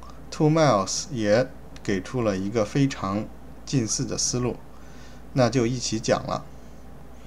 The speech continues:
比如说，考虑P D C E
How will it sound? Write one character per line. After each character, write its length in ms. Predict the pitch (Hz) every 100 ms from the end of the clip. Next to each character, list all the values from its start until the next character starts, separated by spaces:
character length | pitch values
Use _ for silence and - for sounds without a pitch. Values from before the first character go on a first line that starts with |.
| - - - - - - - - - - -
比 80 | -
如 180 | 123 143
说， 340 | 143 175 180 - - -
考 260 | - 107
虑 280 | 101 156 - - - - - - - -
P 360 | - 180 107 -
D 220 | 160 123
C 220 | 98 -
E 340 | 135 110 143